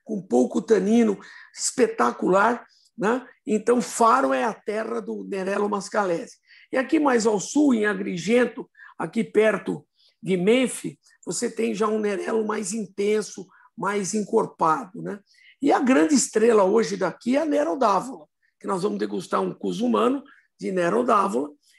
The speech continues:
que é uma uva também que ganhou grande relevância ultimamente. É uma uva que tem uma acidez média, tem uma ótima fruta, tem bons taninos, precisa de tempo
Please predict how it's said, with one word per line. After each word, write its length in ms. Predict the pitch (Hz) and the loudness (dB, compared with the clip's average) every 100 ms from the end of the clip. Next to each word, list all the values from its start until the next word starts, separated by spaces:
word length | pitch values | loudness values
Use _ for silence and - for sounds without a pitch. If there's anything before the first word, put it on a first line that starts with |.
| _ - | _ -4
que 80 | |
é 40 | 233 | -2
uma 180 | 233 208 | 0 2
uva 300 | 220 202 202 | 0 -2 -4
também 520 | 202 - 196 196 170 - _ | -6 -6 -4 -4 -8 -18 _
que 100 | - | -10
ganhou 360 | 175 196 196 196 | -4 -2 -2 -4
grande 600 | 180 214 262 208 185 160 | 0 0 0 -4 -8 -8
relevância 800 | - 208 190 151 185 233 220 190 | -6 -4 -6 -6 -4 -4 -4 -8
ultimamente. 760 | 180 175 196 190 180 233 247 - _ _ _ - | -8 -8 -4 -2 2 0 0 -8 _ _ _ -6
É 40 | |
uma 140 | 202 202 | 0 2
uva 300 | 214 202 180 | 2 0 -6
que 100 | - | -6
tem 180 | 202 202 | -4 -2
uma 120 | 180 | -4
acidez 480 | - 180 190 190 170 | -6 -8 -6 -6 -4
média, 440 | 180 226 214 220 - _ | -4 -4 -2 -4 -6 _
tem 100 | 202 | -8
uma 160 | 190 180 | -4 -2
ótima 420 | 196 196 196 175 | -2 -4 -6 -8
fruta, 520 | - 196 254 - 220 - _ _ | -6 -4 -2 -2 -6 -8 _ _
tem 180 | 160 165 | -8 -6
bons 340 | 147 196 226 - | -2 0 0 -2
taninos, 580 | 208 170 208 247 196 | -2 -2 0 0 -2
precisa 580 | - 175 - 214 202 196 | -4 -8 -6 -6 -4 -4
de 140 | 175 180 | -6 -6
tempo 580 | - 190 226 226 226 | -2 0 -2 -6 -10